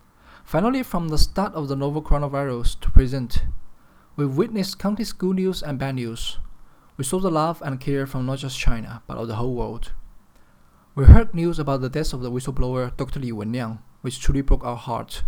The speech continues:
and raised our fury. There were hundreds of breakthroughs we've made together, and many dark sides of China's government have been revealed to the world at the same time.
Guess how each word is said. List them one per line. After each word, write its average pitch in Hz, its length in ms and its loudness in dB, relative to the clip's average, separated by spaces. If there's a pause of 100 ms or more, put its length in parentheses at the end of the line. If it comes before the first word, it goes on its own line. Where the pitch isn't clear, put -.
(220)
and 127 100 -8
raised 123 300 0
our 110 80 -6
fury. 113 480 -10 (720)
There 170 140 -2
were 233 140 0
hundreds 220 420 -2
of 131 140 -8
breakthroughs 131 600 -2 (100)
we've 127 140 -10
made 127 160 -4
together, 110 460 2 (560)
and 123 120 -4
many 160 220 -2
dark 165 220 -6
sides 131 260 -4
of 113 100 -10
China's 123 380 -2
government 123 540 -8
have 117 160 -12
been 120 180 -8
revealed 120 440 -6
to - 80 -10
the 104 40 -6
world 110 340 -6 (140)
at 117 60 -10
the 110 80 -10
same 117 200 -10
time. 117 300 -12